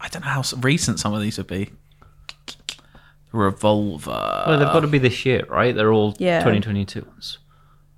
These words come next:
Speaker 2: Game with a revolver.
Speaker 1: Weird West?
Speaker 2: Well, no,
Speaker 3: No.
Speaker 2: it's only got
Speaker 1: No,
Speaker 2: single player
Speaker 1: yeah.
Speaker 2: missions, hasn't it?
Speaker 1: Just trying to think.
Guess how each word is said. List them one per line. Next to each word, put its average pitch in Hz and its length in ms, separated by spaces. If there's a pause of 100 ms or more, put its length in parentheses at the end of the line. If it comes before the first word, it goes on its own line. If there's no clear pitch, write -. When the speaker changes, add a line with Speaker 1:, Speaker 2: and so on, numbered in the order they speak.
(180)
Speaker 2:
Game - 260
with - 160
a - 100
revolver. - 540 (2500)
Speaker 1:
Weird 139 340
West? 226 600 (1160)
Speaker 2:
Well, 143 120
no, 151 60
Speaker 3:
No. 165 80
Speaker 2:
it's - 100
only 123 180
got 151 200
Speaker 1:
No, 156 100
Speaker 2:
single 170 100 (120)
player 127 120
Speaker 1:
yeah. 127 60
Speaker 2:
missions, 139 320
hasn't 139 260
it? 147 180 (140)
Speaker 1:
Just - 160
trying 160 140
to 151 80
think. 123 200